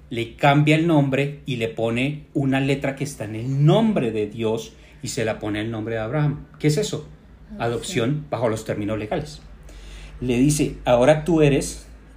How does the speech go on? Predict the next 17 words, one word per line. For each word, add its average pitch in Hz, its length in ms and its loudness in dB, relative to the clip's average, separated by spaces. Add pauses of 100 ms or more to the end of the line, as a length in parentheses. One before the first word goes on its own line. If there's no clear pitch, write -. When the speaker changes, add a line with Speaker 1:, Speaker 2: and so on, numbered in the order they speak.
Speaker 1:
eh, 110 320 -6
en 123 160 -4
ellos 127 240 0
es 147 120 0
perpetuado 123 640 0
mi 143 140 4
nombre", 139 420 2 (260)
es 107 120 -6
decir, 123 240 -2
nosotros 131 400 0
somos 190 460 4
Israel, 95 640 -4
tú 208 180 -2
y 175 80 -4
yo 139 160 -2
somos 135 320 -4
Israel, 107 420 -2